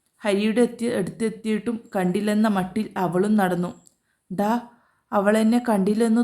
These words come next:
തോന്നുന്നു." "അതങ്ങനെ വരാൻ വഴിയില്ലല്ലോ. പന പോലെ നമ്മൾ രണ്ടാളും ഇവിടെ നിന്നിട്ട്," മഹി സംശയിച്ചു. പെട്ടെന്ന് തന്നെ ഹരിയെ നോക്കി ചിരിച്ചുകൊണ്ട് മഹി നീലുവിനെ വിളിച്ചു. "ഹേയ് കാന്താരി." നശിപ്പിച്ചു. ഹരി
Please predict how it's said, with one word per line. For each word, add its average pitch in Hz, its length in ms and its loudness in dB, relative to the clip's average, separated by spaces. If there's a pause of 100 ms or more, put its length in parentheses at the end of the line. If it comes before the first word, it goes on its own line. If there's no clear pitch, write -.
തോന്നുന്നു." 202 400 0 (960)
"അതങ്ങനെ 233 480 2
വരാൻ 233 320 2
വഴിയില്ലല്ലോ. 202 640 2 (600)
പന 196 200 0
പോലെ 247 300 2
നമ്മൾ 220 300 2
രണ്ടാളും 214 520 2
ഇവിടെ 196 200 0
നിന്നിട്ട്," 214 340 0
മഹി 208 300 0
സംശയിച്ചു. 196 680 -4 (960)
പെട്ടെന്ന് 247 440 0
തന്നെ 233 280 2
ഹരിയെ 208 400 2
നോക്കി 214 300 0
ചിരിച്ചുകൊണ്ട് 202 680 -4
മഹി 196 260 0
നീലുവിനെ 196 480 2
വിളിച്ചു. 196 380 -2 (580)
"ഹേയ് 262 320 0
കാന്താരി." 233 580 -2 (920)
നശിപ്പിച്ചു. 196 720 -4 (280)
ഹരി 208 320 0